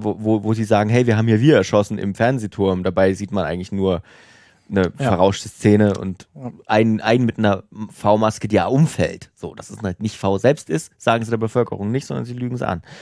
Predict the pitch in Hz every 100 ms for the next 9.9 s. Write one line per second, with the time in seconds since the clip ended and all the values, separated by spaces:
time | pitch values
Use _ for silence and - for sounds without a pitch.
0 | - - - 110 107 104 104 98 127 -
1 | 135 113 104 117 - - 131 127 120 117
2 | - 110 107 - - 95 95 107 113 107
3 | 107 101 - 95 - - 98 101 92 -
4 | 110 101 95 95 131 143 175 - 175 -
5 | 170 180 - 190 - - - - - 113
6 | 104 113 127 143 131 113 101 117 208 165
7 | 147 135 120 156 110 - 117 131 123 120
8 | 120 117 _ _ _ _ _ 107 104 98
9 | 98 101 _ 107 101 - 101 98 -